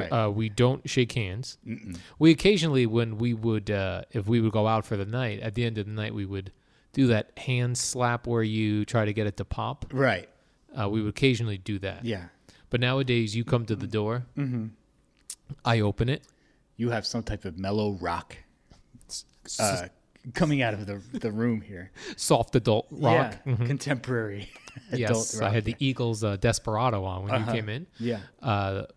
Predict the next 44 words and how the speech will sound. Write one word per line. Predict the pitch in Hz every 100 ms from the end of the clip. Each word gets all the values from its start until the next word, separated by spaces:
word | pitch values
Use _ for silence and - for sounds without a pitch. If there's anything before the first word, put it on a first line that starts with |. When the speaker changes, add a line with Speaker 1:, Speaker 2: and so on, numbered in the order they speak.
| _
Speaker 2:
we | 117 110
nod | 104 95 95 101
at | 101
each | 107 -
other. | 110 135 156 - _ _ _ -
You | 110 104
walk | 107 98 -
by | 104 107
me. | 143 170 - _ _ -
Speaker 1:
A-, | 95 -
and | 101
you | 107 104
always | 95 90
say, | 90
"Welcome." | 78 117 120 78 -
Speaker 2:
Welcome. | 117 110 - 143 185 - -
Speaker 1:
Yeah. | 104 95 95
Speaker 2:
Welcome | 104 - 113
to | 110
my | 107
home. | 95 113 127 175 175
Speaker 1:
Right. | 110 90 - _ _
Speaker 2:
That's | 110 101 -
how | 113
we | 107
greet | 104 107 98
each | 95
Speaker 1:
<laughs> | 101
Speaker 2:
other. | 98 127
Speaker 1:
That's | 143 -
it. | - - -
Speaker 2:
No | 120 117 117
handshake, | 123 117 - 117
no | 117 107
half | 101 95 -
hug. | 104 101 113
Speaker 1:
Right. | 113 101 - _ _ _
Speaker 2:
Uh, | - 107 101
we | 110
do | 104 107
not | 110 135
exchange | 127 - - 110 104 101 - _ _ _ _ -
gifts. | 110 107 - - - - -
Speaker 1:
Uh-uh. | 123 123 -